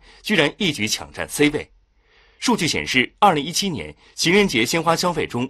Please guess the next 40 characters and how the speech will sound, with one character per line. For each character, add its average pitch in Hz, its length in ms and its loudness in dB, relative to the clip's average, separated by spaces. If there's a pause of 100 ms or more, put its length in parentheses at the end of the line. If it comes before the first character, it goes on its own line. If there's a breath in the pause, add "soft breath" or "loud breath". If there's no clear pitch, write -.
百 101 160 0
分 120 140 -6
之 135 100 -2
七 202 220 0
十 - 160 -2
为 82 120 -12
男 78 200 -18
性。 - 200 -8 (520)
而 147 180 4
今 220 160 2
年 180 140 6
二 196 180 4
月 139 180 4
刚 147 160 2
刚 147 120 0
开 143 200 0
启， - 300 -10 (140)
情 147 200 4
人 147 140 6
节 120 180 4
鲜 131 180 2
花 131 120 0
消 135 160 2
费 110 160 0
群 92 200 -6
中 123 300 -4
就 139 160 2
有 104 140 0
百 80 180 -4
分 98 140 -10
之 131 140 -4
六 165 240 -2
十 101 120 -4
的 92 80 -4
女 82 180 -12
性 123 240 -6 (540)
没 165 180 2
有 170 120 6
恋 151 260 2
人， 80 180 -8